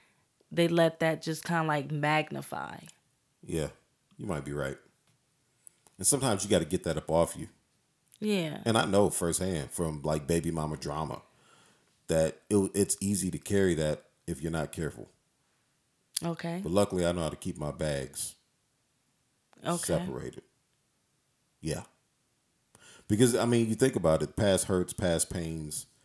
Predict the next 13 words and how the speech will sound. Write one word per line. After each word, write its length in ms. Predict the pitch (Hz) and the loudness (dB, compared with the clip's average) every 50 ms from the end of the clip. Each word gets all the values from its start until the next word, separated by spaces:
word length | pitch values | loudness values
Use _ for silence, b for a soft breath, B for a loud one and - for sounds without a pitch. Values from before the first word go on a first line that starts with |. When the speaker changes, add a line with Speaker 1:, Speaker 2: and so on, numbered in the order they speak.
| b b b b b b b | b b b b b b b
Speaker 2:
And 100 | 98 95 | -2 -2
I 60 | 95 | 0
guess 400 | 90 95 120 117 110 - - - - 95 | 2 4 4 4 4 4 2 -2 -6 -4
you're 180 | 95 98 101 | 0 4 4
absolutely, 760 | 98 92 - - - 92 95 92 85 85 80 76 76 76 - - - | 4 4 2 0 0 0 0 0 2 0 0 -2 -4 -6 -10 -12 -10
you 120 | 95 95 85 | -6 -4 -4
know, 120 | 73 65 | -2 -2
right 260 | 65 76 87 101 107 | 0 2 2 4 2
on 120 | 92 76 76 | 2 0 -2
that. 160 | 76 69 65 | -2 -2 -2
But 180 | 90 90 - - - - | -2 -4 -4 -6 -10 -6
I, 180 | - 139 170 - - - | -4 -4 -4 -4 -4 -4
I've 420 | - - 165 196 202 147 - - | -2 0 0 0 -2 -4 -6 -10